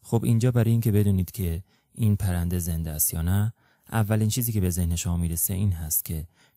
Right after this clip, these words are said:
نفس می‌کشه یا نه. خب، چرا نفس کشیدن اینقدر مهمه که شرط زنده بودن رو نفس کشیدن می‌دونیم؟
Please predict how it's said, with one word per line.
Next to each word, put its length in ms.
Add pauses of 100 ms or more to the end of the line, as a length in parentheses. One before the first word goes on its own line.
نفس 480
می‌کشه 400
یا 200
نه. 300 (1000)
خب، 160
چرا 220
نفس 360
کشیدن 400
اینقدر 320
مهمه 360
که 140
شرط 360
زنده 360
بودن 340
رو 80
نفس 380
کشیدن 460
می‌دونیم؟ 480